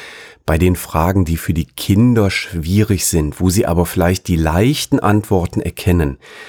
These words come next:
dass man da als Erwachsener die leichten Antworten vielleicht den Kindern überlässt. Ähm, auch da hat man natürlich einen, einen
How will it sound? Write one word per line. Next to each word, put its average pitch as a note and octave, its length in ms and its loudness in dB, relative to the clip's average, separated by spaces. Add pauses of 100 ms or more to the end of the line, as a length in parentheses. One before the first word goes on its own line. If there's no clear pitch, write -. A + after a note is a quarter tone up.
(380)
dass - 180 -2
man F2+ 140 2
da E2 140 0
als - 200 -2
Erwachsener D#2+ 540 0
die E2 120 2
leichten D#2+ 520 0
Antworten E2 600 0
vielleicht D2+ 320 -4
den D#2+ 140 2
Kindern D#2 360 2
überlässt. - 640 -4 (480)
Ähm, D#2 400 2
auch - 180 -2
da E2+ 340 0
hat - 140 -2
man E2+ 120 4
natürlich E2+ 540 0
einen, D#2 220 2
einen D#2+ 240 -2